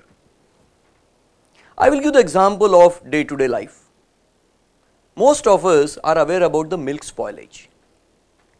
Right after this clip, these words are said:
Milk you take as a commodity. If you apply the principle of H A C C P, what is a hazard to the milk? Microbes.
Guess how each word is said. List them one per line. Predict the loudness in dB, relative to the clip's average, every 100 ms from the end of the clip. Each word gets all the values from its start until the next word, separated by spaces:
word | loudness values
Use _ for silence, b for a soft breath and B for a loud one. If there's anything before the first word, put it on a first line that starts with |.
| _ _
Milk | 0 2 2 -2 -18 _ _ -14
you | -4
take | -2 0
as | -2
a | -2
commodity. | -6 -6 -10 -16 -20 _ _ _ _ _ _ -10
If | -10 -2
you | 0
apply | 4 6 6
the | 4
principle | -2 -4 -4 0
of | 2 2
H | -2
A | -6
C | -8 -10
C | -10
P, | -8 -6 -6 -10 _ _ _ _ _ _ -4
what | -2
is | 0
a | 2
hazard | 4 4 2
to | 0
the | 0
milk? | 0 -2 -12 _ _ _ _
Microbes. | -10 -10 -10 -6 -6 -6 -16